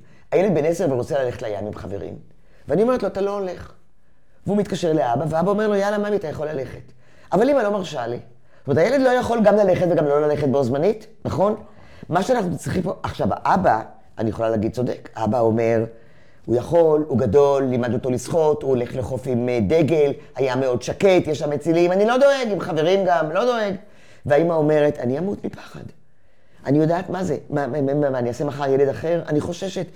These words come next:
הילד שובב, הילד תוסס, ואם המציל לא מסתכל או מה, כבר קרו אסונות, מדי פעם אנשים טובים." לא, אני לא. זאת אומרת, נכון, שניהם צודקים,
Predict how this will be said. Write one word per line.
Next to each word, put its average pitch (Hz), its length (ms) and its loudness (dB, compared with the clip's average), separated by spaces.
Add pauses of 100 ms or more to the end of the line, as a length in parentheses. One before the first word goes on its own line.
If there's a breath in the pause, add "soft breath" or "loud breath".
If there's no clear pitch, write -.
(160 loud breath)
הילד 139 260 0
שובב, 147 360 0
הילד 135 180 0
תוסס, 139 540 0 (220 loud breath)
ואם 143 140 2
המציל 151 340 0
לא 147 80 4
מסתכל 156 440 0
או 147 60 4
מה, 156 260 0
כבר 151 100 -4
קרו 160 300 -4
אסונות, 175 380 0
מדי 151 220 2
פעם 165 180 -2
אנשים 165 300 -4
טובים." 170 280 2 (200 loud breath)
לא, 220 420 2
אני 190 160 2
לא. 247 160 2 (440 loud breath)
זאת - 100 -8
אומרת, 185 260 2
נכון, 175 320 0
שניהם 247 320 0
צודקים, 269 580 0